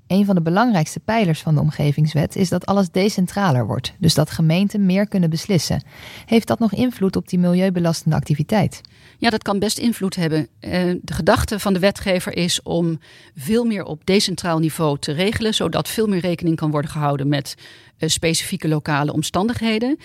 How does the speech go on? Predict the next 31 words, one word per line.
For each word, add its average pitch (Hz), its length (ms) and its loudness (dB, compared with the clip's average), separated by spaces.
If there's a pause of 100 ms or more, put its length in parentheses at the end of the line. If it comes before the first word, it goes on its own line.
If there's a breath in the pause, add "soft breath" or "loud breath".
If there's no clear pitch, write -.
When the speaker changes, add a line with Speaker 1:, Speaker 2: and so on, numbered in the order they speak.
(380 loud breath)
Speaker 2:
En 202 140 -2
waar 175 120 -2
je 160 120 0
nu 196 220 0
dus 160 160 -4
bijvoorbeeld 160 340 -2
regels 165 500 0
kent 165 300 0
voor 156 300 -2
geluid, 147 420 -2
trilling 156 600 -2
en 156 160 -8
geur 156 460 0
op 151 120 -6
rijksniveau, 185 720 -2 (460 loud breath)
eh, 175 120 0 (100)
zullen 208 320 -2
die 175 140 -4
regels 175 340 0
strakjes 160 520 -2 (200)
uitzakken 160 560 0
naar 147 360 0 (320 soft breath)
het - 140 -4
lokale 151 380 0
niveau, 147 340 -2
bijvoorbeeld, 151 440 -2
hè, 160 120 0
in 170 200 -2
het 156 140 -2
omgevings-, 151 680 -2
eh, 147 280 -2